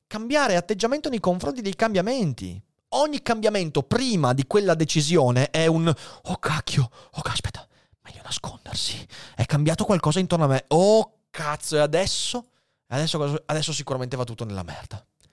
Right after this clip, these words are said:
Adesso, dopo quella decisione, io so, perché ho deciso che è così,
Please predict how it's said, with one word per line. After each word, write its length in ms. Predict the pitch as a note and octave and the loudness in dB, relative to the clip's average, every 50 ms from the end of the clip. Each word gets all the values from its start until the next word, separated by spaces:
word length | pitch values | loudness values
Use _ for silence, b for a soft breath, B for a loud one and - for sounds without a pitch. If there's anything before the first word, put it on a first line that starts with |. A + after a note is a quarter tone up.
| _ _ _ _ _ _ _ _ _ _ _ _ _ _ _ _ _ | _ _ _ _ _ _ _ _ _ _ _ _ _ _ _ _ _
Adesso, 680 | - A#3+ B3 B3 E3+ B2+ - - - - - F2+ G2 - | -4 -2 0 0 0 -2 -4 -4 -6 -6 -6 -8 -8 -10
dopo 440 | - B2 A#2+ C#3+ F#3+ A3+ A#3+ - A3 | -12 -2 0 2 2 2 2 0 -2
quella 180 | - - D3 C#3 | -2 -2 -2 -2
decisione, 960 | C3 C#3 A#2+ - C3 A#2+ B2 B2 G#2 E2 D2+ D2 C#2 C2+ E2+ A2+ C3 C#3 - _ _ _ _ _ _ _ _ _ _ | -4 -4 -4 -4 -4 -2 -2 -2 -2 -4 -6 -8 -10 -8 -6 -6 -6 -6 -8 _ _ _ _ _ _ _ _ _ _
io 520 | - A3 G#3+ F3+ C3+ G#2 F2 - _ _ _ _ _ _ _ _ | -6 -2 0 2 2 2 0 -4 _ _ _ _ _ _ _ _
so, 760 | - - - - - - - A2+ D3+ F#3+ G#3 - _ _ _ _ _ _ _ _ _ _ | -6 -4 -2 0 0 0 2 4 4 4 2 0 _ _ _ _ _ _ _ _ _ _
perché 320 | _ - C#3 B2+ - - D#3 | _ -4 -4 -4 -2 -2 -2
ho 80 | C#3+ | -2
deciso 480 | C#3+ C#3 C3 B2 - - A#3+ C4 A#3 G3+ | -2 -4 -4 -4 -2 -2 0 0 0 0
che 120 | - C3 | 0 0
è 60 | A2+ G#2+ | -2 -2
così, 360 | - B2 G#2+ G2 G2 G#2+ | -2 -4 -4 -4 -8 -10